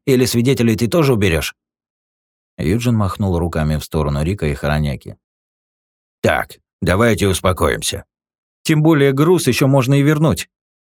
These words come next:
«Ага. И вы, конечно же, за ним собираетесь отправиться». «А почему нет?»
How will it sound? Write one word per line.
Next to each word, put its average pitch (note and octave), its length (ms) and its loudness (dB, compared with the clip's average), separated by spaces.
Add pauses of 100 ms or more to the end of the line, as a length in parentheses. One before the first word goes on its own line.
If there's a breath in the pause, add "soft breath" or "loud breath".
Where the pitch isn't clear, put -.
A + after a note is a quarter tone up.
«Ага. A#2+ 420 2 (520)
И C3+ 160 4
вы, D#3+ 220 0
конечно E3+ 480 0
же, D3+ 260 -4
за C#3 220 -2
ним B2 260 0
собираетесь G#2+ 680 -2
отправиться». G#2 760 0 (440)
«А F#2+ 100 0
почему D#3+ 340 0
нет?» C#3+ 280 0